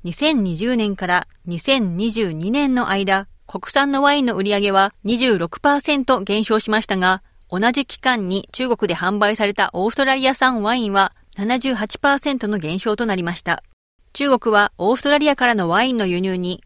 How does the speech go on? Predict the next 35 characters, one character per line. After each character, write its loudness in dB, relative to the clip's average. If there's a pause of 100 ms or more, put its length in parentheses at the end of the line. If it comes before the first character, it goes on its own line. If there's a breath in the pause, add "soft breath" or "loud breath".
(140)
最 -2
大 2
二 -4
百 0
十 0
八 -4
パ 2
ー -4
セ -2
ン -4
ト -2
の 0
関 -4
税 -2
を -2
課 -8
し -8
ま -4
し -10
た。 -4 (560)
十 -2
二 2
億 2
ド 6
ル 2
の 0
輸 -2
出 -8
貿 2
易 -2
が 0 (200)
わ -2
ず -8
か -2
八 -10